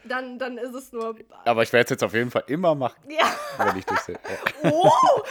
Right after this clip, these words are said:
Speaker 1: ich, ich
Speaker 2: Oh,
Speaker 1: find,
Speaker 2: ein
Speaker 1: ich,
Speaker 2: Teller
Speaker 1: ich
Speaker 2: mit
Speaker 1: find das
Speaker 2: Essen.
Speaker 1: einfach so lächerlich.
Speaker 2: Wow.
Speaker 1: Ich find das einfach so lächerlich.
Speaker 2: Krass.
Speaker 1: Okay. Ja, dann Pierre,
Speaker 2: Ich find
Speaker 1: ähm,
Speaker 2: dich lächerlich.
Speaker 1: ja, jetzt will ich nicht mehr drüber reden, jetzt schäme ich mich, weil es offenbar keiner re-
Speaker 2: <laughs> Nein, red drüber, aber ich weiß nicht, was, was,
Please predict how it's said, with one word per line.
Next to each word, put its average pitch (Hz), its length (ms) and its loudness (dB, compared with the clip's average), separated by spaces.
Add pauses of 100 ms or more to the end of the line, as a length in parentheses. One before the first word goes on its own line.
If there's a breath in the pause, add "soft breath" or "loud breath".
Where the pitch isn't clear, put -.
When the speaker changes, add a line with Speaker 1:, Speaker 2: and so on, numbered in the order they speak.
(200)
Speaker 1:
ich, 311 120 -6
ich 240 40 -16 (120)
Speaker 2:
Oh, 160 180 2
Speaker 1:
find, - 160 0
Speaker 2:
ein 156 160 8
Speaker 1:
ich, 117 80 -4
Speaker 2:
Teller 175 380 2
Speaker 1:
ich 165 80 2
Speaker 2:
mit 139 100 -2
Speaker 1:
find 381 140 0
das - 180 2
Speaker 2:
Essen. 294 220 -2
Speaker 1:
einfach - 160 -4
so 320 60 -8
lächerlich. 123 400 0
Speaker 2:
Wow. 143 800 8
Speaker 1:
Ich 170 60 2
find 120 120 4
das 98 120 -2
einfach - 240 -8
so - 60 -6
lächerlich. 85 220 -4
Speaker 2:
Krass. 90 460 -2
Speaker 1:
Okay. 220 320 -10 (300)
Ja, 185 160 -10 (160)
dann 208 200 -12
Pierre, 202 280 -12
Speaker 2:
Ich - 60 -6
find 196 180 -8
Speaker 1:
ähm, 147 80 -2
Speaker 2:
dich - 80 -12
lächerlich. 78 460 -12
Speaker 1:
ja, 190 140 -12
jetzt 233 180 -8
will 294 80 -10
ich 311 80 -8
nicht 359 120 -6
mehr 330 100 -6
drüber 320 160 -4
reden, 254 180 -8
jetzt 226 220 -6
schäme 233 220 -10
ich 240 120 -14
mich, 196 240 -14
weil 190 160 -8
es 240 140 -8
offenbar 240 280 -6
keiner 247 360 -2
re- 233 200 -4
Speaker 2:
<laughs> - 40 -12
Nein, 131 260 8
red 160 240 0
drüber, 107 240 0
aber 110 180 2
ich 110 80 -4
weiß 123 220 -4
nicht, 120 220 -8
was, 117 280 -12
was, - 360 -10